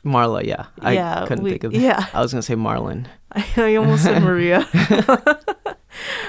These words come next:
Speaker 2: But we see, like, the narrator treat Marla like
Speaker 1: Yeah.
Speaker 2: crap.
Speaker 1: Yeah, and you just go back and you think, like, "Man, he's kind of a, not a good guy to
Speaker 2: Yeah,
Speaker 1: her."
Speaker 2: not a, not a good guy for
Speaker 1: Yeah.
Speaker 2: like, absolutely no reason.
Speaker 1: Yeah.
Speaker 2: Like, the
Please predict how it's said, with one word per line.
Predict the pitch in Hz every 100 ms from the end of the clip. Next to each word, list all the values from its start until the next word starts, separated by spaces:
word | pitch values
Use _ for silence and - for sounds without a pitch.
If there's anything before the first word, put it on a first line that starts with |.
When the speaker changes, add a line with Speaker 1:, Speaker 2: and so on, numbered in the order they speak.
| -
Speaker 2:
But | 294 269 240
we | 262
see, | 277 254 262 254
like, | 233 214 196
the | 208
narrator | 196 180 180 175 170 165 165 165 _ _ _ _ - _ -
treat | - - 190 180 - _ 170
Marla | 170 170 170 160 156
like | 156 131
Speaker 1:
Yeah. | 120 104 110
Speaker 2:
crap. | - 190 156 139 80
Speaker 1:
Yeah, | - 131 110
and | 117 127
you | 131
just | 135 139 -
go | 131
back | 117 120 120 135
and | 120
you |
think, | 107 120 117 107
like, | 104 - - -
"Man, | 110 170 156 113 110 _ _ _
he's | 147 -
kind | 185 185
of | 160
a, | 135 120 - _ _ _ _ _ _
not | 127 139
a | 139
good | 147 139
guy | - 151 165
to | 190
Speaker 2:
Yeah, | 220 247 220
Speaker 1:
her." | 214
Speaker 2:
not | 208 220
a, | 190 -
not | 196 208 226
a | 202
good | 190 -
guy | - - 185
for | -
Speaker 1:
Yeah. | 269
Speaker 2:
like, | 269 226
absolutely | 233 277 302 269
no | 175 165
reason. | 175 160 165 165 -
Speaker 1:
Yeah. | 139 101 -
Speaker 2:
Like, | 202 196
the | 214 202